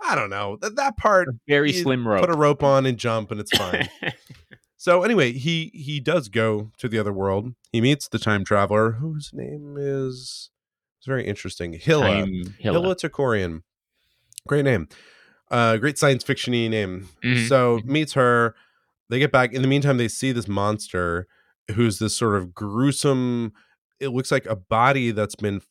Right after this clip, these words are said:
Speaker 1: photoshopped and gnarled around,
Speaker 2: Yeah, so you're
Speaker 1: kind of.
Speaker 2: twisty and, yeah,
Speaker 1: Grotesque.
Speaker 2: and looks, looks evil.
Speaker 1: And
Speaker 2: Evil.
Speaker 1: is able to get this,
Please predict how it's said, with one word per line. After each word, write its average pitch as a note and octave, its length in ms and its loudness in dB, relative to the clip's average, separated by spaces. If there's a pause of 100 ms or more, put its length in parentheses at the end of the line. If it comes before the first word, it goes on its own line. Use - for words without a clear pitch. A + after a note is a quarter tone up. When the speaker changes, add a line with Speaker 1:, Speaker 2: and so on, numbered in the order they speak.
Speaker 1:
photoshopped B2+ 680 2
and G2 320 -2
gnarled G2+ 400 2
around, F2+ 220 2
Speaker 2:
Yeah, C#3 400 2
so A#2+ 140 -4
you're A#2+ 160 0
Speaker 1:
kind - 80 -4
of. D#2+ 40 -6
Speaker 2:
twisty A#2+ 480 -2
and, G#2 180 -8
yeah, G2 140 -4
Speaker 1:
Grotesque. A2+ 520 0
Speaker 2:
and G#2 60 -2
looks, - 320 -8
looks A#2+ 360 0
evil. D#3+ 840 4
Speaker 1:
And A#2 600 2
Speaker 2:
Evil. - 380 -10 (1200)
Speaker 1:
is A#2+ 120 -2
able D#3+ 160 6
to C#3+ 60 2
get D#3 120 4
this, - 160 -2